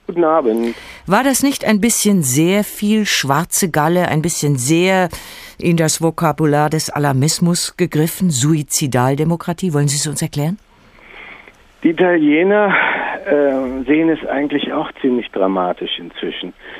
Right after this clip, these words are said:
Speaker 1: Wenn die Kassen leer sind, wir haben's ja nicht nur gerade bei Südtirol gehört, dann wird auch die Laune schlechter.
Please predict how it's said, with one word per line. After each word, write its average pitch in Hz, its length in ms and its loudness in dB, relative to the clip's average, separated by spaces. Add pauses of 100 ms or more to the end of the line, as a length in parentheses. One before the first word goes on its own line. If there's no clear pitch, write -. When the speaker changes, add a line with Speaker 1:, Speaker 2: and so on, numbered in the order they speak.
(120)
Speaker 1:
Wenn 107 140 0
die 110 100 0
Kassen 117 460 0
leer 95 320 2
sind, 135 180 0
wir 101 100 2
haben's 95 220 -2
ja 95 80 0
nicht 92 220 -6
nur 98 80 -2
gerade 90 280 -2
bei 90 140 -2
Südtirol 90 680 -2
gehört, 87 540 -4
dann 101 280 -10
wird 95 220 -2
auch - 200 -4
die 95 100 -2
Laune 92 400 -2
schlechter. - 480 -6